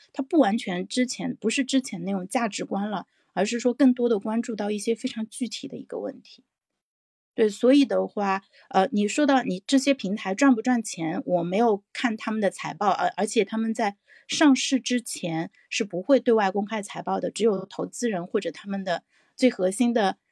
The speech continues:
对吧，高管层才能知道他们的业务数据到底怎么样。但是呢，嗯，我们可以看投资圈的风向，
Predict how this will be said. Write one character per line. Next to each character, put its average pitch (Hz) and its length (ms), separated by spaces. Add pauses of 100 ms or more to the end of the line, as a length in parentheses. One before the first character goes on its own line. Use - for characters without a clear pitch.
(140)
对 185 100
吧， 180 140
高 240 180
管 175 220
层 165 220
才 - 120
能 196 140
知 196 140
道 202 180
他 - 160
们 208 80
的 202 60
业 214 160
务 214 80
数 214 160
据 202 120
到 214 160
底 202 120
怎 185 120
么 151 100
样。 185 240 (460)
但 285 240
是 262 280
呢， 180 280 (280)
嗯， 170 400
我 196 120
们 240 140
可 285 140
以 262 80
看 220 500 (460)
投 190 280
资 254 500 (200)
圈 254 300
的 196 80
风 262 240
向， 247 320